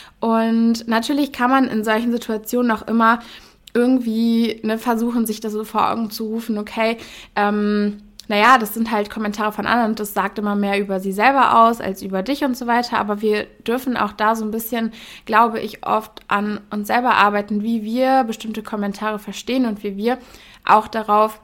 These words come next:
reagieren. Denn im Endeffekt, ähm, ja, b-, hab ich in dieser Situation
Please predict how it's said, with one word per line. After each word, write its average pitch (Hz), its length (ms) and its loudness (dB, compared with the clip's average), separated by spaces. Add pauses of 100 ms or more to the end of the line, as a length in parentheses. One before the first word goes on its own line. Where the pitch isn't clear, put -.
(220)
reagieren. 214 560 2
Denn 202 180 0
im 208 120 -2
Endeffekt, 233 600 -2 (680)
ähm, 101 680 -2 (960)
ja, 254 280 4
b-, 220 360 -4
hab 208 220 0
ich 254 140 -6
in 262 140 0
dieser 233 320 -2
Situation 226 920 -2